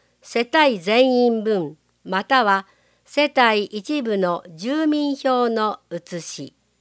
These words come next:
印鑑登録証明書、コンビニ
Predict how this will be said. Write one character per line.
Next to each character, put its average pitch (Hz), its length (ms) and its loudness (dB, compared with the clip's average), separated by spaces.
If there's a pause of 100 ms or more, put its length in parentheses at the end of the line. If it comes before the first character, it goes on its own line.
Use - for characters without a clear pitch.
(960)
印 302 300 0
鑑 302 340 2
登 285 240 4
録 269 260 0
証 240 280 2
明 214 260 0
書、 196 380 -2 (680)
コ 285 160 4
ン 277 160 2
ビ 262 140 0
ニ 247 300 2